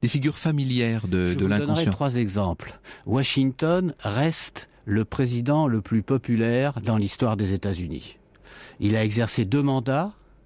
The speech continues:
Speaker 2: Rien ne l'obligeait d'ailleurs à s'arrêter au deuxième mandat. C'est lui qui a créé, euh, l'habitude pour les présidents de n'exercer que deux mandats,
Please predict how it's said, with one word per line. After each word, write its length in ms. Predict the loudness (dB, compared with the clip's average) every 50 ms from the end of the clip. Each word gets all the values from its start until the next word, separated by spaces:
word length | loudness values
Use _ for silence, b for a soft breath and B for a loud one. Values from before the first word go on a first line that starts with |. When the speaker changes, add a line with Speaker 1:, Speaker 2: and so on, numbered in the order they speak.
| _ _ -8
Speaker 2:
Rien 380 | -6 -2 0 2 2 2 2 2
ne 120 | 2 2
l'obligeait 520 | 2 0 0 0 -2 -2 0 0 0 0
d'ailleurs 420 | 2 0 0 0 2 2 0 0 0
à 60 | 0
s'arrêter 500 | 0 0 0 0 0 0 0 0 0 0
au 80 | 0 2
deuxième 360 | 2 0 0 2 2 2 2
mandat. 380 | 2 2 2 2 2 0 0 0
C'est 200 | 0 0 0 0 0
lui 280 | 2 2 2 0 0
qui 200 | -2 -2 -2 -2
a 100 | 0 -2
créé, 560 | -4 -4 -2 0 2 2 2 2 0 0 -4 B B B B B B B B B B -18
euh, 40 | -12 -4 0
l'habitude 720 | 0 0 2 0 -2 -2 0 0 0 0 0 -2 -4 -10 -14 -18 -20 _ -20 -20 -20 -18 -4
pour 180 | -2 0 2 2
les 120 | 2 2
présidents 640 | 0 0 -2 -2 0 0 -2 0 0 0 -2 -2 -4 -8 _ B B B B B B -4
de 120 | 0 2
n'exercer 500 | 2 2 2 2 0 0 0 0 -2 -2
que 120 | 0 -2 -2
deux 220 | 0 0 0 0
mandats, 440 | 0 0 -2 -2 -2 -2 -2 -2 -4